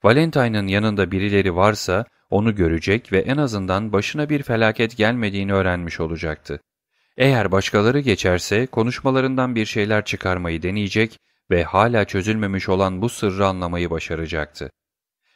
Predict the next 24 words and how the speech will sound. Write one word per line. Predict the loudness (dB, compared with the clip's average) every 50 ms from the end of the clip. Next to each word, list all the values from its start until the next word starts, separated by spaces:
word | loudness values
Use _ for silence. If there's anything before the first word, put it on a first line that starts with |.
| _ _
O | 4 4 4
sırada | 6 6 6 6 6 6 6 4
ayın | 6 4 0 0 0 -2
kendisini | -2 -2 -2 0 0 -2 -2 -2 -2 -2 0
gizleyen | 0 0 -2 0 0 0 0 0 0 -2 -2
bulutun | 0 -2 -2 -2 -2 0
arkasından | 0 0 0 -2 -4 -4 -2 -6 -2 -2 -2 -2
çıkmasıyla | -2 -4 -6 -4 -4 -4 -2 -2 -2 0 2 2 2 2 2 _ _ _ _ _ 0
Morel | 0 2 4 4 2 2
kapının | 2 -2 -2 0 0 -2 0 0
önünde | 0 0 0 0 -2 0 0 0
Wilford'u | 2 2 0 -2 0 0 2 2 2 2 2 0 -2 0 2
ve | 0 2 4
beraberindeki | 2 2 4 2 2 2 0 -2 -2 -2 -4 -4 -4 -4
siyah | -6 -4 0 2 2 2 0 -2
giysili | -4 -6 -4 -4 -4 -4 -2 0
adamı | 0 0 0 -2 -4 -4
fark | -4 -2 -2 -2 -2 -4 -8
etti. | -10 -10 _ -10 -12 -12 -12 _ _ _ _ _ _ _ _ _ 0
Basamakları | 0 2 4 4 4 2 2 2 2 2 2
inip | 2 0 0 -2 0
ağaçlara | 0 2 2 2 2 0 -2 -2 0 0 2 2
doğru | 2 2 2 2
ilerlediler. | 0 0 0 0 0 0 -2 -4 -6 -6 -6 -6 -4 -6 -6